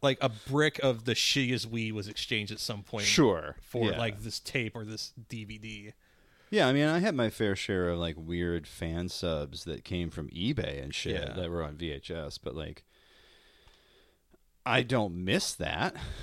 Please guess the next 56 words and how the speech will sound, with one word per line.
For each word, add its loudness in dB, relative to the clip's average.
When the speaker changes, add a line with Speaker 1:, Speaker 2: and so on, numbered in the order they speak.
Speaker 2:
I 2
Speaker 1:
No, 12
Speaker 2:
don't 10
Speaker 1:
I 12
mean, 8
like, 6
it 6
was 6
kind 4
of, -4
for 0
me, 4
it 6
was 0
like, 0
"Oh, 6
it's 0
on 0
V -6
H -4
S. -2
This -6
is -8
kind -2
of -4
funny." -2
Like, -2
this, -6
the -10
fucking -4
four -4
three -4
ratio -4
and 2
Speaker 2:
<laughs> -6
Right. 6
Speaker 1:
the 2
bad 8
scanning 2
and, 0
like, 2
Speaker 2:
Oh, 4
Speaker 1:
you 4
know, 4
Speaker 2:
yeah. 2
Speaker 1:
the 0
aging 2
of 0
the 0
tape. 2
Like, 2
you 0
know, 4
like, 0
it 0
was, 2